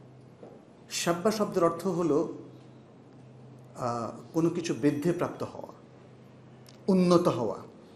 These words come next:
বৃদ্ধিপ্রাপ্ত হওয়া। যেমন বলা হয় শাব্বা আয় নামা, শাব্বা শাইউ আয় নামা।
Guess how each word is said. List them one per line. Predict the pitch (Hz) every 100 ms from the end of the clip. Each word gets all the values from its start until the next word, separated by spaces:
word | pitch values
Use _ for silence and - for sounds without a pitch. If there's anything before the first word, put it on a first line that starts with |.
| - - - - - - - - -
বৃদ্ধিপ্রাপ্ত | 117 165 - 165 147 -
হওয়া। | 131 117 95 - - - - - -
যেমন | 151 156 135 165 - - - - 120
বলা | 139
হয় | 139 143
শাব্বা | - 175 151 143 165 - - - - - - - - - - - - -
আয় | 139 123 -
নামা, | 143 135 127 117 - - - - - - -
শাব্বা | - 160 - 139
শাইউ | - 165 160 214 202
আয় | 165 175
নামা। | 131 123 117